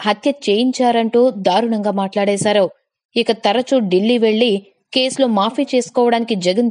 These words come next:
చూస్తున్నారనడంలోనూ ఆక్రోశమే కనిపిస్తోంది. మొత్తానికి బాబుకు పంచాయతీ తొలి విడత ఫలితాలు ఏమాత్రం మింగుడు పడడం లేదని అంటున్నారు.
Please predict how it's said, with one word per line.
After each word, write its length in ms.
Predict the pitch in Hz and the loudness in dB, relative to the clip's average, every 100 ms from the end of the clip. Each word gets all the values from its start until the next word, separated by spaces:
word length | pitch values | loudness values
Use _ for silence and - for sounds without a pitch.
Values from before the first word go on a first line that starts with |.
| 220 | -2
చూస్తున్నారనడంలోనూ 1080 | 208 220 214 208 202 202 202 208 208 208 214 - _ _ - | -2 -2 0 0 0 0 0 0 0 0 -2 -4 _ _ -2
ఆక్రోశమే 600 | 247 - 240 202 196 202 | -2 0 -2 -2 -4 -4
కనిపిస్తోంది. 640 | 202 190 196 208 196 202 165 _ _ _ _ 220 | -4 -6 -6 -4 0 -2 -2 _ _ _ _ -2
మొత్తానికి 760 | 226 - 240 226 226 240 262 208 | 0 0 0 0 0 0 0 -2
బాబుకు 500 | 196 214 277 277 254 | 0 2 0 0 -2
పంచాయతీ 640 | - 190 196 226 214 233 226 | 0 -2 0 -2 0 -2 -4
తొలి 320 | - 185 233 | -2 0 0
విడత 240 | 233 214 220 | 0 -2 -2
ఫలితాలు 500 | 208 208 214 220 196 185 _ _ - | -2 0 0 2 0 -4 _ _ -2
ఏమాత్రం 500 | 220 240 233 220 226 214 | 0 2 0 0 -2 0
మింగుడు 340 | 196 254 302 302 | 0 2 0 0
పడడం 380 | 214 202 208 202 | -2 0 0 0
లేదని 340 | 185 185 208 | 0 0 -2
అంటున్నారు. 500 | 202 190 196 196 | -4 -4 0 0